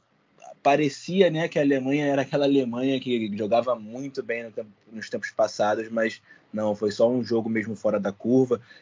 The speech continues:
Teve um, um empate na Inglaterra, contra a própria Inglaterra também, num,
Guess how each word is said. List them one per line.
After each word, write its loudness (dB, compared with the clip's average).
Teve 2
um, 0
um 6
empate 4
na -4
Inglaterra, -2
contra -8
a -10
própria -6
Inglaterra -2
também, -14
num, -16